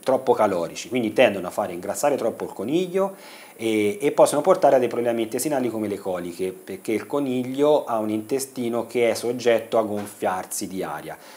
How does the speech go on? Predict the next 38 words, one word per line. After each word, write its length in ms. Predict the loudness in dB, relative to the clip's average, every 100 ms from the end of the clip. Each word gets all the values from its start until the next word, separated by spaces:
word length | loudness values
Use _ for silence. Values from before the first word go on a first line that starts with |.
| -10
Se 140 | -4
io 220 | 2 4
do 160 | 6 4
alimenti 500 | 4 0 -2 -4 -4
troppo 360 | -4 -4 -4
calorici, 540 | -2 0 2 0 -2 -6
questa 280 | -6 -4 -4
cosa 260 | -4 -4
può 100 | -8
essere 260 | -8 -8 -10
accentuata 680 | -8 -12 -12 -12 -12 -10 -8
e 220 | -4 -2
l-, 120 | -2
le 160 | -4 -2
coliche 320 | 2 2 0
intestinali, 580 | -4 -6 -6 -4 -2 0
il 80 | -2
blocco 240 | -4 -6
intestinale 440 | -8 -8 -6 -6 -6
nel 160 | -8
coniglio 280 | -8 -6 -6
può 100 | -8
essere 240 | -10 -10
anche 200 | -12 -14
mortale. 460 | -16 -16 -16 -18 -12
Quindi 220 | -6 -6 -2
pochi 380 | 4 4 4
semi, 460 | 0 0 2 2 -2 -6 -14
quello 240 | -4 -2 0
che 120 | 0
il 280 | -2 -2 -4
coniglio 440 | -6 -2 -2 -2
deve 180 | -2 -2
mangiare 420 | -2 -2 0 0
di 120 | -2 4
base 560 | 6 6 6 2 -2
è 240 | 0 -2 -2
erba. 500 | -6 -8 -10 -12 -14